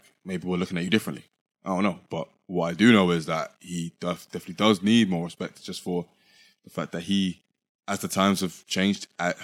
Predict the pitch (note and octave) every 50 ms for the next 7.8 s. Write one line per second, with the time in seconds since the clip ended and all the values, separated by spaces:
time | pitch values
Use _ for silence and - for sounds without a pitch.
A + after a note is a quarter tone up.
0 | - - - F#2 F#2 E2+ E2+ E2+ E2+ E2+ - - F#2+ G2+ A#2 A2+ - _ _ _
1 | _ _ _ - D#2+ D#2+ D2+ D2 D2+ D2 C#2+ _ _ _ _ _ _ _ _ _
2 | _ _ _ _ _ _ _ _ _ _ _ _ _ _ _ _ F#2+ G2 G2+ F2+
3 | F#2 F2+ F#2 F#2+ F#2+ F#2 - G2 F#2 E2+ E2+ D#2 D#2+ D#2+ F#2+ G2 G2+ G2 F#2 F2
4 | F2+ G2+ F#2 F#2 F#2+ F#2 F#2+ G#2 G2 F#2 E2 E2 E2 E2+ E2+ D#2+ E2 F2+ F#2 F#2
5 | F2 F2 F2 - - - _ _ _ _ _ _ - A#2 B2+ A2+ - - - D#2+
6 | B1 - - _ _ _ _ _ _ _ _ _ _ _ _ _ _ _ _ _
7 | - F#2+ F#2+ G2 G#2 - A2 G2 F#2+ F#2 F#2 E2+ G2 A#2 A2+ E2+